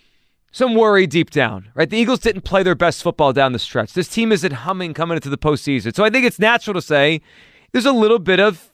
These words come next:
of trepidation. That, that's, that's fair. We felt this way in twenty seventeen.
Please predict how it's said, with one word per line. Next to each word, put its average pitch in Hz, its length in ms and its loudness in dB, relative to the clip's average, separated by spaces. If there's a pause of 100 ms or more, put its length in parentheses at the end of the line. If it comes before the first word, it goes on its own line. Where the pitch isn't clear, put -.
(120)
of 220 160 -2
trepidation. 269 640 0
That, 170 120 -2
that's, 233 240 0
that's 277 300 -2
fair. 277 240 2
We 240 100 0
felt 262 220 -2
this 240 120 -10
way 247 140 -2
in 240 60 -4
twenty 240 240 -4
seventeen. 208 640 -2